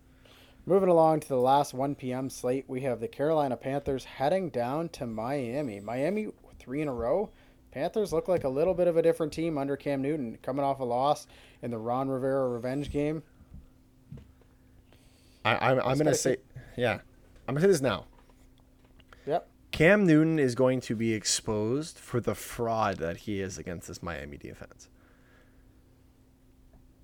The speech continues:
Speaker 2: Because I, like, look at, if you look at everything, like, let, let's look at fantasy, for example. First of all, Carolina's favored after they haven't been that good the past couple weeks. They've been okay, but haven't been that good.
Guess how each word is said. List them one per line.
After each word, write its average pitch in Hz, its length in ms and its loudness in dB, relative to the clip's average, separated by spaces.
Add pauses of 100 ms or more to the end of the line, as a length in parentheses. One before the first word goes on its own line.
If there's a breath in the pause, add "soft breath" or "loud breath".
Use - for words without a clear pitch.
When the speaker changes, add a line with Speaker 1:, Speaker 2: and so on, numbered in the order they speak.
(840)
Speaker 2:
Because 123 500 6
I, 123 220 8
like, 123 200 4
look 147 280 8
at, 240 160 6 (120)
if 139 140 2
you 127 120 4
look 165 200 6
at 202 80 8
everything, 175 400 6 (500)
like, 123 140 2
let, 170 120 6
let's 208 140 4
look 233 80 6
at 202 80 4
fantasy, 165 360 4
for 117 140 -4
example. 107 460 -4 (920 loud breath)
First 170 180 6
of 170 40 6
all, 135 80 10
Carolina's 175 500 6 (360)
favored 101 580 0 (760)
after 117 380 4
they 117 100 4
haven't 131 260 2
been 117 200 -2
that 110 260 0
good 117 160 0
the 98 60 -6
past 104 240 -2
couple 87 160 -6
weeks. - 420 -10 (180)
They've - 100 -8
been 127 100 -2
okay, 104 340 -4
but 87 100 -6
haven't 107 160 -6
been 87 60 -8
that 98 220 -4
good. 64 260 -10